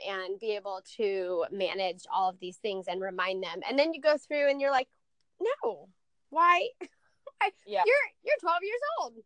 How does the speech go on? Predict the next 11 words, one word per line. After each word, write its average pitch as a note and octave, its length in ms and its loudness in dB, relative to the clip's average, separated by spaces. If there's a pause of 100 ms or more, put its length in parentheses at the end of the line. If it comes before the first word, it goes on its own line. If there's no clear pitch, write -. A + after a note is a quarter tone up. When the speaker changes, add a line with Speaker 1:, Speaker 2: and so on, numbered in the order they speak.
(200)
Speaker 1:
Why A#4+ 240 -8
should - 100 -10
Speaker 2:
Yep. C5+ 140 2
Speaker 1:
I A#4+ 100 -6
be G#4+ 200 -2
still A#4 200 -10
dealing G#4 280 -10
with G3+ 220 -14
this?" C#3 200 -12 (580)
Speaker 2:
Yes. F#3+ 340 2
Speaker 1:
Ugh, A#3 40 -14